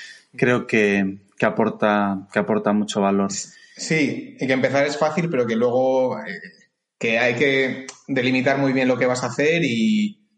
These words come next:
Speaker 2: y ya está. Y
Speaker 1: Sí,
Speaker 2: bueno.
Speaker 1: pon-, poner el foco, digamos.
Speaker 2: Sí, sí.
Speaker 1: Pues, mm, ya yéndonos un poco más, eh, hacia tu,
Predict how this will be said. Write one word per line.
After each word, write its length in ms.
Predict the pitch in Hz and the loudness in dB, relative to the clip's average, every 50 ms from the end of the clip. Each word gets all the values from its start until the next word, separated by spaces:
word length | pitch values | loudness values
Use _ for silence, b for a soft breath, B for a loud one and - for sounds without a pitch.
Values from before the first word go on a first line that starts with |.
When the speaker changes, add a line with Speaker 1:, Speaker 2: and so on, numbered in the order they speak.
| _ _ | _ _
Speaker 2:
y 160 | - 110 107 | -6 -4 -4
ya 120 | 113 113 | -2 -4
está. 360 | 113 - - 110 - - - - _ _ _ _ _ _ _ - - | -6 -6 -8 -10 -10 -12 -16 -20 _ _ _ _ _ _ _ -20 -20
Y 140 | - - _ _ _ _ _ _ | -20 -20 _ _ _ _ _ _
Speaker 1:
Sí, 220 | - 113 107 107 | -4 0 2 2
Speaker 2:
bueno. 400 | 98 104 113 110 113 - - - | 2 2 -2 -4 -4 -6 -10 -4
Speaker 1:
pon-, 340 | - 110 110 110 - - - - - _ _ _ _ _ _ | -2 -2 -2 -2 -6 -12 -16 -18 -20 _ _ _ _ _ _
poner 280 | - 127 117 117 117 117 | 0 2 2 4 4 2
el 100 | 113 - | 2 0
foco, 560 | - - 113 104 - - 98 90 - - - | 0 0 0 0 -2 -4 -6 -6 -6 -6 -2
digamos. 340 | 107 104 101 104 98 95 95 | 0 2 2 2 2 2 0
Speaker 2:
Sí, 240 | 95 - - - - - - - - - - | -2 -2 -4 -6 -10 -14 -18 -20 -20 -20 -14
sí. 220 | - 120 - - - B B B B B B B B B B B B B B B B B B B B B B B B _ _ | -12 -12 -12 -12 -14 B B B B B B B B B B B B B B B B B B B B B B B B _ _
Speaker 1:
Pues, 600 | - 139 135 127 - - - - - - _ _ | 0 2 2 2 0 -4 -6 -6 -10 -14 _ _
mm, 560 | - 139 131 127 123 123 120 120 117 117 117 113 - - - | -2 0 0 0 0 0 -2 -2 0 0 -2 -2 -4 -8 -14
ya 380 | - - - 110 113 135 139 143 | -12 -10 -8 -4 0 0 0 2
yéndonos 480 | 139 170 165 170 165 165 160 160 156 165 | 2 2 2 2 2 2 0 0 0 0
un 100 | 160 147 | -2 0
poco 260 | 143 151 139 143 135 | 0 0 0 2 2
más, 420 | 143 147 147 147 143 147 - - - | 2 2 2 0 0 -2 -4 -6 -2
eh, 260 | - 135 135 131 123 120 | 0 2 2 4 4 2
hacia 840 | 120 120 120 - - 131 123 120 117 113 113 113 110 110 107 104 104 107 104 104 - - | 2 0 -2 -2 0 0 2 2 2 2 2 2 0 0 0 -2 -2 -4 -6 -8 -8 -4
tu, 600 | - 120 110 104 104 101 101 101 101 - - - | -2 0 0 0 0 0 0 -2 -2 -4 -6 -8